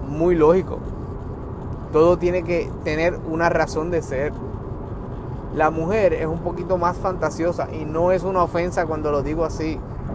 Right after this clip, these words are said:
Cuando digo fantasiosa, lo digo en el sentido de que, eh, a veces, pues, dicen, "No, esto no es tan importante para dedicarle mi, mi mente de lógica".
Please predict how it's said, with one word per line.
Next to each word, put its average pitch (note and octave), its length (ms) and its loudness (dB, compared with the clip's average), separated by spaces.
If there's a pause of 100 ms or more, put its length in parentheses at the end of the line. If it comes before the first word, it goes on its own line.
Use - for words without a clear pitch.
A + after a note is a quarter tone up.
(420)
Cuando D3+ 280 4
digo E3 260 6
fantasiosa, F3 880 4 (320)
lo D3 140 2
digo D#3+ 240 2
en F3+ 80 0
el F3 80 -2
sentido F#3 540 0 (120)
de D#3 140 0
que, B2 160 -6 (160)
eh, D3+ 160 -4 (100)
a C3+ 80 0
veces, D#3 440 0 (460)
pues, D3 180 2 (680)
dicen, D3+ 400 -2
"No, D#3 120 2
esto D3+ 240 -2
no F3 60 -2
es F3+ 160 -2
tan F3+ 160 -2
importante F3 580 -2
para C#3+ 280 0
dedicarle D#3+ 800 0 (640)
mi, D#3 260 -4
mi D#3 180 -4
mente F3 380 -2
de E3+ 140 4
lógica". F3 440 2